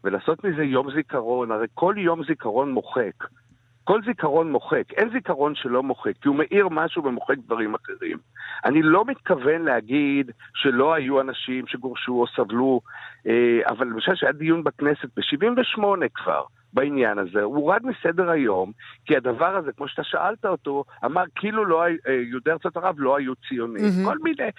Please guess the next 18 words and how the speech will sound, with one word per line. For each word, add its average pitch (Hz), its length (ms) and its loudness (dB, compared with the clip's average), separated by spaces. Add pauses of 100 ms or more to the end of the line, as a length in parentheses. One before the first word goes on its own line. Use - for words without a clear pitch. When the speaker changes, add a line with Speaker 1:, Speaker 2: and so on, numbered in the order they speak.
(220)
Speaker 1:
זה - 240 0
מייצר 175 500 2
עשרות - 400 -2 (120)
סתירות, 127 460 0
אתה 113 160 -2
לא 127 100 2
יודע 147 180 0 (120)
כמה, 156 280 0 (100)
כי 117 140 -2
אני 120 120 -4
עסקתי 180 320 -4
בזה 139 160 -2
המון 117 220 -4
שנים, 151 300 -2 (360)
זה 117 140 2 (160)
ד-, - 220 0
ד-, 135 100 0
דבר, 147 560 2